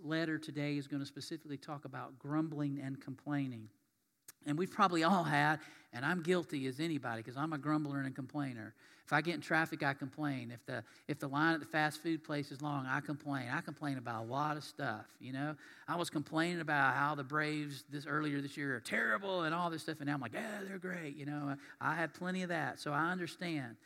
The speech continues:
But when we do that to the extreme, we miss out on a lot of good stuff in life, don't we?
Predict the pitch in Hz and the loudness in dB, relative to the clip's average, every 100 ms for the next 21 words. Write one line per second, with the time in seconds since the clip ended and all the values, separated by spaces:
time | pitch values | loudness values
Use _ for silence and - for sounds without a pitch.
0 | - - - - - 170 190 208 240 185 | -20 -20 -20 -4 0 2 4 4 2 2
1 | 226 214 202 175 - 190 170 165 160 - | 2 6 6 4 0 4 6 6 2 -8
2 | - 190 196 185 175 160 160 - _ _ | -4 0 0 0 -2 -2 -6 -12 _ _
3 | _ _ _ _ _ _ _ - 165 180 | _ _ _ _ _ _ _ -4 0 0
4 | 185 185 175 160 147 139 131 143 135 120 | 0 -2 -2 -2 0 -2 0 0 -2 -4
5 | 151 151 151 139 135 131 127 117 127 120 | -8 -6 -10 -10 -8 -8 -8 -10 -14 -14
6 | 120 113 | -14 -18